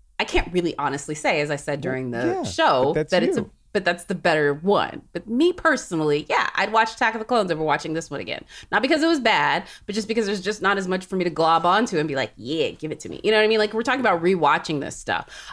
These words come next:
Speaker 1: I think Revenge of the Sni-, Sith is the better made of the three. I think it is the first one where they get things right.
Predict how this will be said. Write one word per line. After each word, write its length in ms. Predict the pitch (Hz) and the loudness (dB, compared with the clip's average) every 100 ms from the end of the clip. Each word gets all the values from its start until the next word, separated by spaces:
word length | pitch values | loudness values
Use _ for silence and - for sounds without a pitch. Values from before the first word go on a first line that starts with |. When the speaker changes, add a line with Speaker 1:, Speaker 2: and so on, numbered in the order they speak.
| - | -2
Speaker 1:
I 120 | 196 | -2
think 260 | 202 190 - | 0 -2 -4
Revenge 360 | 165 170 170 170 | -4 0 2 0
of 60 | |
the 80 | 165 | -4
Sni-, 400 | 160 151 123 - | -6 -4 -4 -6
Sith 320 | - 139 127 - - | -4 -4 -4 -6 -6
is 240 | 131 127 - _ | -6 -6 -16 _
the 80 | 139 | -4
better 220 | 139 135 | -2 -2
made 540 | 139 135 135 131 131 | 0 0 0 -2 -4
of 140 | - 135 | -6 -10
the 60 | 139 | -10
three. 400 | - 127 110 - | -10 -8 -6 -6
I 80 | 127 | -8
think 160 | 131 | -8
it 80 | 135 | -10
is 100 | 131 | -10
the 100 | 135 | -14
first 380 | - 131 127 - | -8 -6 -6 -6
one 140 | 131 | -6
where 80 | 131 | -4
they 80 | 127 | -6
get 280 | 127 131 - | -4 -4 -4
things 260 | 127 127 - | -6 -6 -4
right. 260 | 104 95 | -4 -6